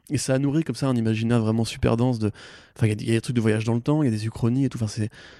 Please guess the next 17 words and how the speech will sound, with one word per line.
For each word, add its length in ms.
c'est 160
vraiment 280
super 340
riche 360
et, 540
et 40
pour 220
moi 180
c'est 120
un 80
lec-, 300
culturel 360
qui 140
est, 60
comme 140
Samurai 360
Jack, 200